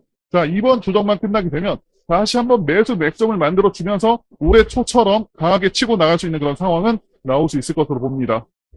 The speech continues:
자, 그리고 제가 이렇게 영상을 찍고 있지만,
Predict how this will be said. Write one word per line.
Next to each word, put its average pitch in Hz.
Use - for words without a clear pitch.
자, 160
그리고 214
제가 196
이렇게 175
영상을 170
찍고 -
있지만, 196